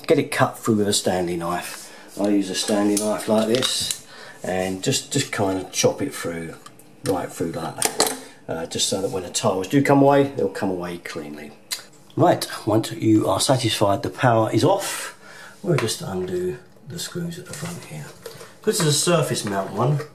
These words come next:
This one's gotta come, the front of this one's gotta come right off, because the screws for this plug are screwed through the back plate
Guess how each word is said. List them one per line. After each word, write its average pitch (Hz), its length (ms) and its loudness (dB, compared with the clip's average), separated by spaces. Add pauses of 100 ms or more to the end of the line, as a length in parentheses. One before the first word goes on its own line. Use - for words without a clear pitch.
(160)
This - 160 -4
one's 113 180 2
gotta 107 200 0
come, 104 440 -2
the - 80 -8
front 143 280 2
of 117 60 -6
this 120 160 0
one's 98 200 -2
gotta 101 160 -4
come 104 260 -4
right 87 300 -2
off, - 960 -8
because 113 320 0
the 110 100 -4
screws 127 640 2
for 120 100 -2
this 123 240 0
plug 110 340 2 (720)
are 98 120 -2
screwed 104 300 -2
through 95 540 -4 (100)
the - 80 -10
back - 380 -8
plate - 520 -8